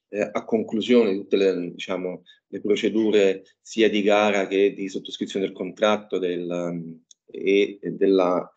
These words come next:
messa, diciamo, in, in produzione anche del portale per fare i vostri ordini. Come di consueto facciamo questo incontro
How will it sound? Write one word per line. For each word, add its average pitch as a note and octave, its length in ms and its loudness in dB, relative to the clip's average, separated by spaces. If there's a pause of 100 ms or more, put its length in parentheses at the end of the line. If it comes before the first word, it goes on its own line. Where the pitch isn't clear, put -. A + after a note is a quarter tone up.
(140)
messa, G2+ 640 2 (280)
diciamo, F#2+ 520 -2
in, F#2 380 -4
in F#2 120 -4
produzione G2 580 2
anche F2+ 200 -2
del F2+ 160 -6
portale F#2 480 0
per F2+ 140 -6
fare - 240 -4 (440)
i F#2+ 40 -2
vostri G#2 320 4
ordini. A2 320 4
Come A2 220 2
di A2+ 80 2
consueto G2+ 600 2
facciamo G2 320 -6
questo G2 280 -6
incontro F#2+ 680 0